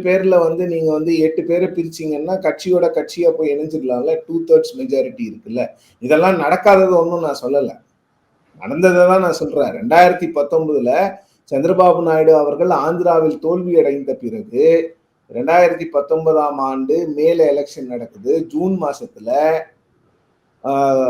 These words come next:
டி டி பியினுடைய ராஜ்யசபா எம் பிக்கள் நாலு பேர்ல மூணு பேர் வந்து ரிசைன் பண்ணாம நேரா போய் பி ஜே பி, ராஜ்யசபா பார்ட்டியை கொண்டு போய் பி ஜே பில மெர்ஜ் பண்ணிட்டாங்க. டூ தேர்ட்ஸ் இருந்ததுனால அவங்களுக்கு ஸ்பீக்கர் வந்து அந்த,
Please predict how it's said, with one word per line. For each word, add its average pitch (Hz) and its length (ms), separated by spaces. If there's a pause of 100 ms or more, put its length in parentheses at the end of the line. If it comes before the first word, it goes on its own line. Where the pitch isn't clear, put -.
(200)
டி 196 240
டி 214 140
பியினுடைய 170 580
ராஜ்யசபா 160 800
எம் 139 240
பிக்கள் 143 260
நாலு 143 340
பேர்ல 156 520
மூணு 185 280
பேர் 175 240
வந்து 143 360
ரிசைன் 160 460
பண்ணாம 117 400 (680)
நேரா 175 320
போய் 175 280
பி 165 220
ஜே 170 160
பி, 151 180
ராஜ்யசபா 156 640
பார்ட்டியை 139 400
கொண்டு 139 220
போய் 156 180
பி 143 180
ஜே 165 160
பில 147 300
மெர்ஜ் 123 280
பண்ணிட்டாங்க. 120 640
டூ 196 200
தேர்ட்ஸ் 180 320
இருந்ததுனால 131 840 (420)
அவங்களுக்கு 139 540
ஸ்பீக்கர் 180 480
வந்து 135 240
அந்த, 147 460